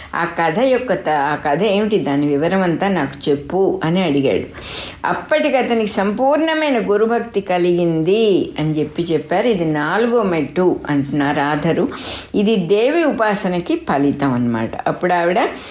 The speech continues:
ఆ, హేమలేఖ, "కేవల చైతన్యమే నా తల్లి,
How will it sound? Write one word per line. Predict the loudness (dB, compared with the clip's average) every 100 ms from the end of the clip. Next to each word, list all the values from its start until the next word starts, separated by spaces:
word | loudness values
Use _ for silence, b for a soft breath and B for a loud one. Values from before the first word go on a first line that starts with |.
| B B -4
ఆ, | -2 0 0
హేమలేఖ, | 2 2 2 0 0 -2
"కేవల | -4 -4 -2 0 2 2 0 0 0
చైతన్యమే | 0 0 0 0 2
నా | 0 0
తల్లి, | -2 0 0 -2